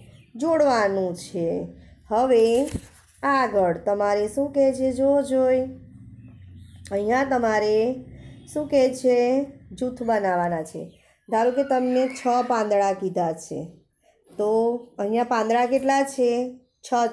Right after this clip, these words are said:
છે. પણ નીચે જુઓ, તમને પ્યાલા કીધા છે સાત અને તમારે પ્યાલા છે કેટલા? આઠ. તો તમારે સાત પ્યાલાનું જૂથ બનાવવાનું. આ રીતે તમારે સાત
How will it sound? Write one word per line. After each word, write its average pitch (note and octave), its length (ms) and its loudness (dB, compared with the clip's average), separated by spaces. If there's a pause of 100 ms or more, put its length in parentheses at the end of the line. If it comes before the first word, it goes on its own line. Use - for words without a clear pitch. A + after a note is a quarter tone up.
છે. - 420 -6 (460)
પણ G3 160 -2
નીચે B3+ 360 2
જુઓ, F#3+ 320 0 (400)
તમને A3 300 -2
પ્યાલા G#3 560 0
કીધા G3+ 440 0
છે A#3 580 0 (540)
સાત G#3+ 440 -2
અને G#3+ 180 -4
તમારે G#3 520 -2
પ્યાલા G#3 540 2
છે G#3 400 -2
કેટલા? A3 760 0 (840)
આઠ. F3+ 320 -4 (380)
તો A#3 100 0
તમારે A#3 760 2 (640)
સાત A#3+ 220 2 (140)
પ્યાલાનું G#3+ 480 2
જૂથ G3 240 -6
બનાવવાનું. F3 680 -2
આ G3 160 0
રીતે G#3+ 300 -2
તમારે F#3 640 -2
સાત F#3+ 440 -4